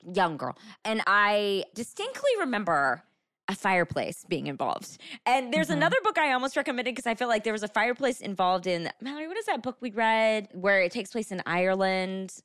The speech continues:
Speaker 1: or Scotland? And there's, like, it's like a child. Oh, wow, I'm really describing a book poorly right now. But there's also, like, a lot of sweeping of a fireplace. Anyway,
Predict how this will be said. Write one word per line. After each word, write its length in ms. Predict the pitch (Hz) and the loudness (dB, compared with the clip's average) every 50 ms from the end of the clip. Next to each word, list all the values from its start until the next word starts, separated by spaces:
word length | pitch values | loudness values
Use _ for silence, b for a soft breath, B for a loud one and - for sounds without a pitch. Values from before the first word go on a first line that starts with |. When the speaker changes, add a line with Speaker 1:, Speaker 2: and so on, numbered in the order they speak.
| _ - | _ -2
Speaker 1:
or 120 | 175 170 | -2 -2
Scotland? 880 | 165 - - - 190 196 - - 190 185 185 185 185 180 180 180 170 175 - | -2 -4 -8 -8 -6 -6 -4 -4 -2 -2 0 0 -2 -2 -4 -2 -2 -2 -2
And 320 | - 170 170 165 170 170 170 | 0 -2 -2 -2 -2 -2 -2
there's, 260 | 170 165 165 160 - | 0 0 0 -2 -2
like, 280 | 175 160 151 - - - | -2 -2 -2 -2 -4 -8
it's 180 | - 170 - - | -10 -8 -6 -4
like 200 | 180 170 165 - | -4 -4 -2 -2
a 400 | 175 160 151 151 151 147 143 143 - | 0 0 2 2 2 0 0 -2 -6
child. 840 | - - - 208 190 196 190 180 185 185 185 180 180 180 180 170 185 _ - | -16 -14 -8 -4 -2 0 0 2 2 2 2 2 2 0 0 -4 -8 _ -8
Oh, 120 | - 151 | -6 -4
wow, 240 | 139 139 147 139 139 | -2 0 0 0 0
I'm 160 | 143 143 151 | -2 -2 -2
really 240 | 151 151 147 147 147 | -2 -2 0 -2 -2
describing 480 | 135 143 143 - - 143 139 135 139 135 | -4 -8 -10 -6 -4 -4 -4 -4 -6 -10
a 40 | 131 | -8
book 200 | 127 117 - - | -10 -10 -10 -8
poorly 340 | - 147 135 131 135 131 | -8 -6 -4 -4 -2 -2
right 160 | 127 131 104 95 | -2 -4 -4 -4
now. 220 | 123 120 120 - b b b b b - | -6 -6 -6 -8 b b b b b -6
But 100 | 196 202 | -2 0
there's 160 | 220 226 208 | 0 0 2
also, 320 | 220 - 226 269 - 311 277 | 4 4 4 2 2 2 2
like, 160 | 277 254 233 | 2 2 2
a 40 | 226 | 2
lot 120 | 220 196 | 2 2
of 60 | 196 - | 0 -2
sweeping 440 | - - 220 226 220 233 240 220 220 | -6 -6 -4 -4 -2 -2 -4 -2 -2
of 100 | 202 175 | -2 -2
a 60 | 170 | -2
fireplace. 760 | - - 165 165 170 196 202 202 - 240 233 233 240 254 - - b b b b b b b | -4 -4 -4 -2 -2 -4 -6 -8 -6 -4 -4 -4 -4 -8 -12 -20 b b b b b b b
Anyway, 500 | - 320 320 294 233 190 165 156 151 151 | -2 2 2 4 4 4 4 2 0 -2